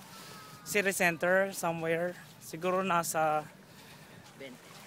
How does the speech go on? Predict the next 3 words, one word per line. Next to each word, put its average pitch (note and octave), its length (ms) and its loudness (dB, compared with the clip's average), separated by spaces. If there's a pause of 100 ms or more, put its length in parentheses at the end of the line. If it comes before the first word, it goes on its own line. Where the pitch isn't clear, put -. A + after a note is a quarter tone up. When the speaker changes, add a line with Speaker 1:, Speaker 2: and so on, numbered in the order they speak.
(140)
Speaker 1:
twenty G3+ 240 4
plus. - 560 2 (1700)
Okay. - 240 -6